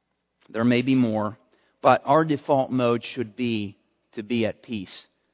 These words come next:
as much as possible with all people. All right, to close, just to end, two things I want to emphasize. One is this. You know as well as I do, we cannot do this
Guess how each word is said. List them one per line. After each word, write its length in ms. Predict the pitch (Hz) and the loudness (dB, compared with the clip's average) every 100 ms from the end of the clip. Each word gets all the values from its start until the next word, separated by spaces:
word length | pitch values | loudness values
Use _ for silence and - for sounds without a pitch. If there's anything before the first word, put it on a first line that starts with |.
| _ _ _ _ - | _ _ _ _ -14
as 140 | 104 | -2
much 360 | 120 135 135 135 | 2 4 2 -2
as 100 | 110 | -8
possible 680 | - 104 98 - 92 90 - _ _ _ | -2 -2 -4 -10 -14 -14 -16 _ _ _
with 200 | 76 - | -12 -4
all 180 | 107 101 | -2 -4
people. 440 | - 90 - 60 _ _ _ _ _ _ _ _ _ _ _ _ _ _ _ _ - | -8 -14 -14 -20 _ _ _ _ _ _ _ _ _ _ _ _ _ _ _ _ -2
All 80 | 117 | 0
right, 180 | 104 - _ _ _ _ _ - | 0 -4 _ _ _ _ _ -20
to 80 | |
close, 420 | - 143 131 107 - | -4 4 4 2 -6
just 160 | 110 - | -10 -4
to 60 | |
end, 220 | 113 120 117 | -2 -2 0
two 140 | 147 | -2
things 300 | 143 147 131 | 0 0 2
I 60 | 123 | 2
want 180 | 117 117 | 2 0
to 40 | |
emphasize. 720 | 113 107 104 - 101 101 98 - _ _ _ | 0 -4 -8 -6 -4 -4 -8 -12 _ _ _
One 500 | - 143 156 160 156 | 0 4 4 2 0
is 320 | 131 127 117 117 | 0 0 0 -2
this. 320 | 110 - - - _ _ _ _ _ _ | -6 -6 -12 -20 _ _ _ _ _ _
You 200 | 120 127 | -8 -2
know 160 | 135 | -2
as 100 | 123 | -2
well 200 | 123 123 | 2 2
as 120 | 123 127 | 4 4
I 180 | 127 | 4
do, 180 | 113 110 | 2 -2
we 140 | 107 123 | -2 -4
cannot 500 | - 139 143 143 135 | 0 2 4 2 2
do 200 | 139 117 | 2 2
this 200 | 110 | -2